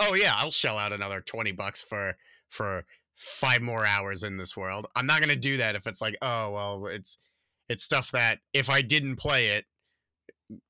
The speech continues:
I'm not, I'm not really getting too much more." Like, "Yeah, okay, maybe there'll be some context behind a character or whatever." Um,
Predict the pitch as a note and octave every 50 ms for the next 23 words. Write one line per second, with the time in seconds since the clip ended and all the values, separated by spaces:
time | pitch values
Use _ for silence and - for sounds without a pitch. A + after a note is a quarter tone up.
0 | _ G#2 A#2+ C3 A#2+ A#2+ B2 C3 C3 B2+ B2+ - A2+ G#2+ - A#2+ C3 A#2 B2+ C3
1 | C3 B2 B2 B2+ A#2+ A#2+ A2+ G#2+ G2+ F#2+ F#2 G#2 A2+ G#2+ G2+ _ - C#3+ C3 B2
2 | A#2 A#2 A2 A2 G#2 G2+ F#2 - - A#2+ A2 G#2 G2+ F#2 - - G#2 G2+ F#2+ F#2
3 | F2+ F#2+ G#2+ C3+ D#3+ F#3+ F#3+ E3+ D3+ C#3+ C3+ C#3+ D3+ F3 D#3 D3 C3+ B2+ B2+ C3+
4 | C#3 C3+ C3 C3+ C3 C3 C3 - - B2+ A2+ - C#3 B2+ A#2 F#2+ - G#2 G2 -
5 | - G#2 G2+ G2 F#2+ - G#2 F#2 F2+ E2+ E2 F#2 F2+ E2+ F2 F2 E2 D#2+ D#2 -
6 | _ _ - - _ _ _ _ _ _ _ _ - G#2+ G#2 G#2 G#2 G2+ G2+ G2+
7 | G2+ G2+ F#2+